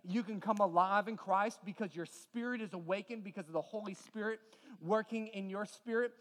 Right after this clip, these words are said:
Then you have a soul where are your hopes and your dreams and your, your decision-making kind of process in life. And then you have a body,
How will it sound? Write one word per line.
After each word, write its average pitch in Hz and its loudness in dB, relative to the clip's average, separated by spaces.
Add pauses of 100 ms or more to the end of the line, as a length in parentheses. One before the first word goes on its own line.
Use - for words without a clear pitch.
(260)
Then 233 2
you 233 0
have 208 4
a 208 0
soul 247 6
where 208 4
are 185 2
your 156 -4
hopes 220 2
and 185 -4
your 160 0
dreams 208 -6
and 185 -4 (280)
your, 190 2
your 185 0
decision-making 220 -2
kind 202 2
of 165 0
process 214 4
in 214 -4
life. 233 4 (400)
And 214 4
then 233 2
you 226 2
have 220 8 (100)
a 208 4
body, 202 6